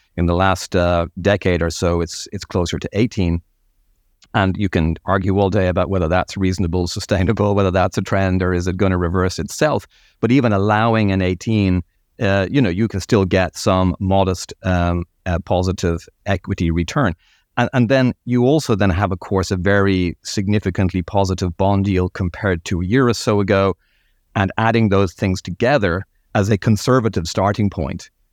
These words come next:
you know, you get a pretty decent starting point. But, but, but you have to be clear that the expected return of that strategy is,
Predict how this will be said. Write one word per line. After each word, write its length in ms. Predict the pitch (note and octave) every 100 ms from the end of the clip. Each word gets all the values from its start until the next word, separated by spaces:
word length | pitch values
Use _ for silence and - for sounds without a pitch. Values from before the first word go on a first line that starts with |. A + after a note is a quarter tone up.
| _
you 140 | A2+ F#2+
know, 80 | F2
you 220 | G2 G#2
get 220 | G2 F#2+
a 80 | F#2
pretty 340 | - - F#2
decent 680 | E2 G2 F#2+ - E2+ E2 - - _
starting 400 | - A#2 F#2+ F2+
point. 200 | - C#2 -
But, 140 | - - _
but, 120 | - A2
but 200 | - A2+
you 80 | G#2+
have 340 | - C3+ C#3+ -
to 120 | G#2
be 160 | F2+
clear 600 | E2+ _ C3 C3 F#2+ E2+ - _ _ _ _
that 240 | G2+ F#2 -
the 160 | G2+ G#2+
expected 540 | F#2 - B2 A2+ F#2+
return 580 | F#2 F2 - A2+ A2 F#2+
of 160 | F2+ E2
that 200 | F2 D#2+
strategy 800 | - G#2 F#2+ F#2 E2 E2+ D#2 D2+ _ _ _ _ _ _ _
is, 520 | B2+ A2 F#2 F2+ -